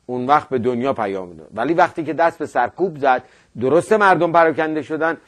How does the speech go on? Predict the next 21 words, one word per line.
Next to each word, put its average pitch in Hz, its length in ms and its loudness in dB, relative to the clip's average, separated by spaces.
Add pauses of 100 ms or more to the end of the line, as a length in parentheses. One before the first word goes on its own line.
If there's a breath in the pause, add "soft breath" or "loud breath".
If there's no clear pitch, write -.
(240 soft breath)
اما 175 240 0
فیلم 233 480 0
اون 185 200 2
سرکوب‌ها 127 640 -4
خودش 170 400 -4 (280 soft breath)
مؤثرتر 147 1000 0
از 160 240 2
این 165 200 -4
بود 147 180 -6
که 160 120 -4
مردم 135 420 -4 (300 soft breath)
صفوف 120 560 -6
بزرگ 120 460 -2
درست 95 260 -10
کنن. 87 220 -16 (380 soft breath)
با 143 220 4
زبان 170 460 4
تصویر 156 540 -2
دنیا 131 420 -2
دیدن 110 540 -6
که 95 220 -8